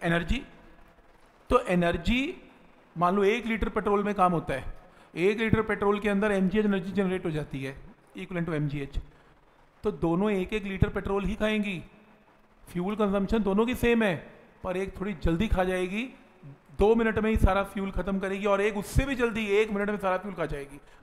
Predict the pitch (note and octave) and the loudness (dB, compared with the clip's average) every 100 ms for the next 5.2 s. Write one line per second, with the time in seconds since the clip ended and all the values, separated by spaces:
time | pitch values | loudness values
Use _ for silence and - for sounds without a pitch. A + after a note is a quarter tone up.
0 | - F#3+ - F3+ F#3 F#3+ G3+ F#3 F#3 F#3 | -18 -16 -8 -6 -2 -2 0 0 -2 -4
1 | F#3 E3+ G3 F#3 F3+ A3 E3 - - - | -4 -4 -4 -6 -6 -6 -8 -14 -20 -20
2 | - D#3+ F#3+ F3 F#3+ G#3+ A3 G#3+ A3 G#3+ | -14 -6 -4 0 2 2 2 -2 0 0
3 | G3+ G3+ G3 G3 D#3 E3 F3 F#3+ A3 D3+ | 0 -2 -2 -2 0 2 0 0 -2 0
4 | D3 E3 E3+ G#3 F#3+ F#3+ F#3+ F#3 - D3+ | -2 -2 0 0 2 2 2 0 0 0
5 | F3+ G#3+ | 0 0